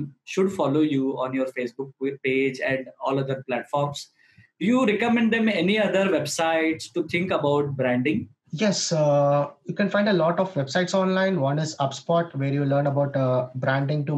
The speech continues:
Speaker 2: marketing, and, uh, the branding journal is there, and, uh, ninety-nine Designs, where you get the ideas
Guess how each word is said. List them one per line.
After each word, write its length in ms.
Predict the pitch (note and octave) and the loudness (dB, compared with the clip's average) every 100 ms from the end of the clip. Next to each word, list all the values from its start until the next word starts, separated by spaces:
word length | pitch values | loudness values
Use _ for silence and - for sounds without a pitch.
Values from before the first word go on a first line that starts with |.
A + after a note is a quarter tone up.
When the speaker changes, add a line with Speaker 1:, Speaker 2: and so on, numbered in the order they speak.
| C3 | 0
Speaker 2:
marketing, 640 | B2+ B2+ C#3+ D3+ D3 D3 - C3 | 0 -2 -2 -2 -2 -2 -2 -2
and, 280 | C3+ C3+ C3 | 0 0 0
uh, 420 | B2+ B2+ B2+ B2+ C3 - - - - _ _ C#3 | 0 0 0 -2 -8 -18 -20 -20 -20 _ _ -4
the 20 | C#3+ | 0
branding 480 | C3 C#3+ D3 D#3+ C3+ | 2 2 2 0 0
journal 320 | C#3+ C#3+ C#3+ | 0 2 2
is 160 | C#3 C3 | 0 0
there, 400 | C#3 C#3 C3+ - _ | 0 0 -2 -6 _
and, 360 | C3 C3+ C3 C3 | -2 0 0 0
uh, 400 | C3 C3 B2+ A#2+ | 0 2 0 -2
ninety-nine 480 | C3 C3+ C#3 C#3+ C#3 | -2 -2 0 0 0
Designs, 440 | C3 C3 C3 C3 C3 | -2 0 0 0 -2
where 140 | C3 C3+ | -2 -2
you 80 | C3 | 0
get 200 | C3 B2+ - | -2 -2 -2
the 100 | B2+ | 0
ideas 400 | B2 B2+ C3 C3 | 0 0 0 0